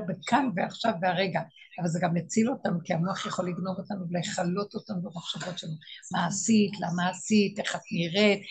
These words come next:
מה הם אומרים? לא. עזוב אותך, אני בקטנה. הקטנה אין לו כוח, הוא חי את הנשימה, וזהו, פתאום הנשימה גודלת לו, והוא עף לנו לעולמות, אומרת, "לא, לא, לא, אין לי כוח, אני, אני רוצה להכניס את עצמי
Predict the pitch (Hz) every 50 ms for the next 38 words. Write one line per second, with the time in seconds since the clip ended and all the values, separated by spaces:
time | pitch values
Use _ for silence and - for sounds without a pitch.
0 | - - - - 185 175 170 180 185 190 190 190 185 190 208 214 208 202 190 190
1 | 190 - _ _ - - - - _ _ 180 170 202 214 208 254 - - - 202
2 | 190 202 196 208 214 - - - 220 202 202 208 202 202 - - 220 220 269 359
3 | - 269 285 294 349 247 196 - - - 269 269 262 - 170 165 - - - 226
4 | 240 254 247 - 359 277 - - 285 277 214 196 190 185 202 220 _ _ - _
5 | _ _ _ _ _ _ _ - 175 160 233 220 214 427 453 440 - - - 247
6 | 220 285 349 370 - - - 320 294 226 208 247 226 247 254 247 320 - - 247
7 | 226 175 190 269 - - - 226 - - 311 320 302 294 269 226 - 214 220 220
8 | 226 240 - - 226 220 254 262 262 302 349 330 285 294 294 285 392 370 - -
9 | 277 277 262 - - 254 269 294 - _ - - 269 - - - 208 208 208 196
10 | 208 202 - - - - 349 466 - - - - 208 208 214 220 - - 226 233
11 | 359 339 - 523 - - - 403 - - 349 311 311 320